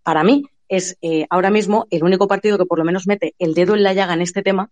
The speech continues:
pero es cierto que también lo lleva por una vía muy populista, incluso negacionista, incluso ridiculizando algunas situaciones, porque, bueno, Ortega Smith, por ejemplo, eh, el hecho de no ponerse al lado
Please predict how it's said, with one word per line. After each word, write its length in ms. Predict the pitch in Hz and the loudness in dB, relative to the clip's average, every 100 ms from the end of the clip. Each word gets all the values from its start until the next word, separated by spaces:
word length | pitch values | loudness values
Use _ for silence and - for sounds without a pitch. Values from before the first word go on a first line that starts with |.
| _ _ _ - | _ _ _ 2
pero 340 | 247 277 302 - | 4 4 0 -6
es 180 | 175 - | -8 -4
cierto 260 | 220 226 | -4 -4
que 100 | 233 | -6
también 220 | 170 170 185 | -2 0 0
lo 60 | |
lleva 260 | 175 180 196 | 0 0 0
por 180 | 175 175 | -2 -2
una 140 | 180 | 0
vía 140 | 185 185 | 0 0
muy 220 | 185 208 | 0 0
populista, 520 | 185 175 214 247 170 | -2 0 0 0 -2
incluso 360 | 160 170 180 - | -2 -2 -4 -2
negacionista, 800 | 180 175 160 - 170 208 254 - | 0 0 -2 -2 -2 0 -2 -2
incluso 420 | 185 175 165 170 - | -4 -4 -4 -6 -6
ridiculizando 680 | 170 180 170 170 165 208 190 | -2 0 2 0 0 0 0
algunas 280 | 160 185 185 | 0 -2 -2
situaciones, 540 | 196 175 202 202 240 | -4 -2 0 -2 -2
porque, 240 | 170 160 | -6 -6
bueno, 260 | 160 175 156 _ _ - - _ - | -6 -6 -10 _ _ -20 -20 _ -2
Ortega 400 | 196 185 180 180 | 0 2 2 2
Smith, 320 | 196 180 - | 2 0 -2
por 120 | - 156 | -10 -8
ejemplo, 460 | - 196 175 147 _ _ _ - | 0 0 0 -4 _ _ _ -6
eh, 460 | 185 175 170 170 - - | 0 2 2 0 -2 -2
el 120 | 170 | 0
hecho 200 | 175 220 | 2 2
de 80 | 220 | 2
no 80 | |
ponerse 280 | 208 208 196 | 2 0 0
al 120 | 190 | 0
lado 280 | 202 196 147 | 2 2 0